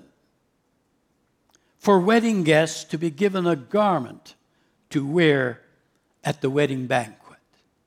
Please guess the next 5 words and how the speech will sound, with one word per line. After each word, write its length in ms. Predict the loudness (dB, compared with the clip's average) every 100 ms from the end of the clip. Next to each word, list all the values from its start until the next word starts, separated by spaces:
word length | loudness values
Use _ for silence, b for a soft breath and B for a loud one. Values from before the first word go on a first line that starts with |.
| _ _ _ _ _ _ _ _ _ b b
To 180 | 2 4
refuse 560 | 4 4 4 4 4 4
to 140 | 0
wear 400 | 0 2 4 4
one 380 | 4 4 2 0